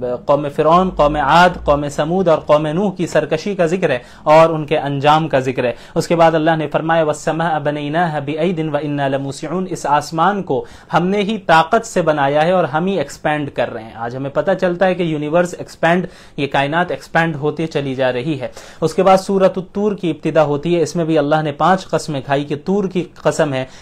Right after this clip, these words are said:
किताब की कसम है जो खुले हुए कागज़ में लिखी हुई है, और, अ, बैतुल मामूर की कसम है। काबतुल्लाह के ठीक ऊपर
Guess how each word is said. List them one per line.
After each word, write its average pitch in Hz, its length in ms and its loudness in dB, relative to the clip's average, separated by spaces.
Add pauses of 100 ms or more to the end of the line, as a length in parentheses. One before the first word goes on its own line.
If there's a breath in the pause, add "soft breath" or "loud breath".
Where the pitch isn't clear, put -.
(120)
किताब 165 380 6
की 180 180 -2
कसम 170 360 0
है 156 100 -2
जो 143 140 0
खुले 180 300 0
हुए 156 220 0
कागज़ 160 440 2
में 147 100 -4
लिखी 143 260 -4
हुई 139 260 -4
है, 123 180 -4 (240 loud breath)
और, 185 480 8
अ, 180 300 8
बैतुल 165 420 2
मामूर 160 420 2
की 175 140 -6
कसम 139 320 -2
है। 131 180 -6 (280 loud breath)
काबतुल्लाह 185 720 4
के 202 160 -2
ठीक 214 400 -4
ऊपर 165 440 2